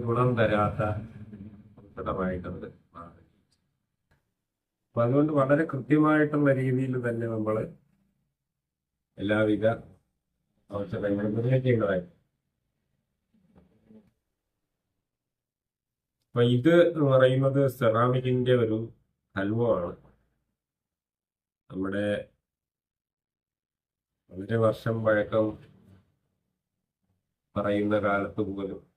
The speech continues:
ഇങ്ങനത്തെ സെറാമിക്കിന്റെ കുഴിയമ്മകൾ ഉപയോഗിച്ചിട്ടുണ്ട്. അതുപോലെ തന്നെ സാധാരണ നമ്മള് കല്ലിലെ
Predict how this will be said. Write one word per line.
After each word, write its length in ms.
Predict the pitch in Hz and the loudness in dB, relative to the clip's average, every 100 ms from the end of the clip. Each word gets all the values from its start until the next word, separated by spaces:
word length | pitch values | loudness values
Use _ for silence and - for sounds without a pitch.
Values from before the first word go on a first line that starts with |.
| _ _ | _ _
ഇങ്ങനത്തെ 460 | 92 95 98 - 101 98 | -4 -2 -2 -4 -4 -4
സെറാമിക്കിന്റെ 600 | 92 98 101 95 101 95 | -4 -4 -4 -4 -4 -2
കുഴിയമ്മകൾ 500 | 90 92 90 90 85 82 | -2 -4 -4 -8 -10 -8
ഉപയോഗിച്ചിട്ടുണ്ട്. 720 | 92 95 - _ 85 76 92 - _ _ _ _ _ _ _ _ _ _ _ _ _ _ _ 113 | -4 -4 -6 _ -12 -12 -14 -18 _ _ _ _ _ _ _ _ _ _ _ _ _ _ _ -4
അതുപോലെ 300 | 127 147 151 | 2 4 4
തന്നെ 240 | 151 151 147 143 147 - _ _ - | 2 0 0 -2 -8 -14 _ _ -6
സാധാരണ 460 | 117 117 120 120 120 117 | 0 2 2 0 -2 -4
നമ്മള് 260 | 113 113 113 - _ _ _ _ _ _ _ 104 | -4 -6 -6 -12 _ _ _ _ _ _ _ -6
കല്ലിലെ 460 | 98 107 107 107 | -2 -2 0 0